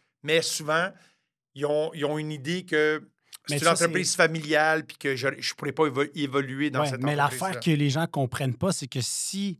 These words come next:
Speaker 2: c'est ton entreprise familiale, puis nous, c'est notre nom de famille qui est sur la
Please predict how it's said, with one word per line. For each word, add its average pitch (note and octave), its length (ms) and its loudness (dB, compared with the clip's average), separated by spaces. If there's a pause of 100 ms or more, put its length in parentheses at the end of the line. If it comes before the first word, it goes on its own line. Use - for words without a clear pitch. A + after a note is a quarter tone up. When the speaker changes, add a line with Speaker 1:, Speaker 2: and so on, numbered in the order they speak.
(160)
Speaker 2:
c'est - 200 -8
ton C#3 120 -2
entreprise C3+ 320 -4
familiale, C#3 440 -4
puis C3 140 -6
nous, D#3 120 2
c'est C#3+ 160 -4
notre B2+ 220 -6
nom D3 140 0
de - 40 -8
famille C3+ 560 -2
qui C3 140 -8
est - 20 -4
sur - 160 -8
la B2 220 -2